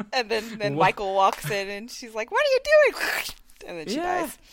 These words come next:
Speaker 2: Poor Judith, after a shit fuck, you know,
Speaker 1: <laughs>
Speaker 2: one minute wonder, and then she gets killed by a brother.
Speaker 1: <sighs>
Speaker 2: Poor
Speaker 1: Well,
Speaker 2: Judith.
Speaker 1: um, I was gonna say, like, I understand that's why people like the,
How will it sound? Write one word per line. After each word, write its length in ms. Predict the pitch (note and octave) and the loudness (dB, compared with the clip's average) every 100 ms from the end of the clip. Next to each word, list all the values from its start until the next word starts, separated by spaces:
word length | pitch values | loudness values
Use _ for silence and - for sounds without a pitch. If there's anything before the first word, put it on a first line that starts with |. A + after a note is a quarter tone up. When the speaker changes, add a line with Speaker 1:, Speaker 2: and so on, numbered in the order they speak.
| - - - | -20 -20 -10
Speaker 2:
Poor 300 | C4 C4+ B3 | -2 0 -2
Judith, 460 | F3+ G#3 A#3+ B3 | -2 -4 -4 -4
after 340 | F#3+ - - D#3 | -4 -6 -6 -6
a 60 | |
shit 400 | C#3+ - A#3 - | -6 -8 -8 -8
fuck, 500 | - G3 E3 A2+ - - | -10 -4 -4 -4 -8 -10
you 100 | D#3+ | -2
know, 300 | B2 A2 A2 - | 0 -2 -6 -14
Speaker 1:
<laughs> 160 | _ D3 | _ -6
Speaker 2:
one 220 | E3 F3+ | -2 -2
minute 220 | F#3 F3+ D#3 | -2 -4 -2
wonder, 380 | E3 E3 D#3 | -2 -2 -4
and 300 | A#2 G#2 G#2+ A#2+ | -4 -4 -6 -6
then 80 | |
she 140 | A#2 B2 | -8 -8
gets 180 | A#2+ - | -10 -10
killed 460 | - A2+ B2 A#2+ | -8 -6 -6 -6
by 180 | A#2 G#2+ | -6 -6
a 40 | |
brother. 380 | G#2 A2 A2 A2 - | -8 -10 -10 -12 -14
Speaker 1:
<sighs> 80 | - | -16
Speaker 2:
Poor 440 | F#4 F4 E4+ E4 C#4+ - - - - - - - | -12 -8 -8 -8 -8 -12 -14 -20 -20 -20 -20 -8
Speaker 1:
Well, 340 | C#4 C#4+ C#4+ - | 4 8 8 6
Speaker 2:
Judith. 140 | A#2+ - _ _ _ _ - | -2 -16 _ _ _ _ 8
Speaker 1:
um, 360 | C4 B3+ A3 G3 | 12 12 10 4
I 120 | A#3 | 2
was 80 | B3 | 2
gonna 140 | C#4 C#4+ | -2 -2
say, 240 | E4+ E4 | 0 0
like, 320 | C4+ G3 - - - - _ | 2 0 -2 -18 -20 -20 _
I 120 | - D4 | 2 4
understand 340 | F#4+ - C#4 | 2 0 0
that's 140 | A#3 A3+ | 0 2
why 120 | G#3 | 2
people 380 | A#3 G#3+ F#3+ D#3+ | 0 -4 -2 0
like 520 | D#3+ F#3 - - - _ _ _ _ _ _ G#3+ | 2 0 -4 -18 -20 _ _ _ _ _ _ -8
the, 500 | G3 E3+ D#3 C3 B2 | -2 0 0 -2 -6